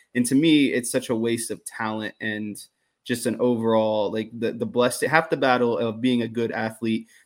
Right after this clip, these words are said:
is being blessed with a frame of six-foot-four and two hundred and twenty-five pounds. And if you don't want to capitalize on it, I think that's the part that makes me the most mad, is because there are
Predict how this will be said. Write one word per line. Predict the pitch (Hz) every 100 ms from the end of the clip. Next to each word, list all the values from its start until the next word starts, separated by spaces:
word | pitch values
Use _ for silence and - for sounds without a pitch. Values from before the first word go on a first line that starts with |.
| _ -
is | 131
being | 117 131 120
blessed | 117 113 -
with | 113
a | 110
frame | - 120 113
of | 104
six-foot-four | - - 123 - 117 - 117 113 110
and | 107
two | - 117
hundred | 117 110 110
and | 107 107
twenty-five | 113 110 107 101 95
pounds. | - 104 98 -
And | 98
if | 120
you |
don't | 135 135
want | 131
to | 113
capitalize | 113 113 110 117 113 104 104
on | 101
it, | 104 - _ _ -
I |
think | 117 127
that's | 120 113 -
the |
part | 110 110 104
that | -
makes | 110 104
me | 110
the | 107
most | 104 101
mad, | 110 107 104
is |
because | 107 113 107
there | 123 117 104
are | 107 101